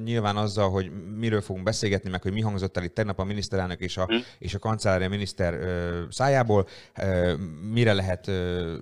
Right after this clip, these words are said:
Speaker 1: nagyjából számítani itt a következő két hétben. Ugye ők elmondták, hogy borzasztóan drasztikus időszak elé nézünk. Na ennek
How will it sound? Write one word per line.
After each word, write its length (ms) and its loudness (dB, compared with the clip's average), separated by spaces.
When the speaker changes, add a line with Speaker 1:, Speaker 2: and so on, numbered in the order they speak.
Speaker 1:
nagyjából 500 2
számítani 500 -2
itt 120 -8
a 40 -4
következő 400 -2
két 240 -2
hétben. 320 4
Ugye 180 4
ők 120 0
elmondták, 420 -2
hogy 140 -4
borzasztóan 600 -4
drasztikus 440 -2
időszak 320 -6
elé 120 2
nézünk. 360 0
Na 120 2
ennek 280 4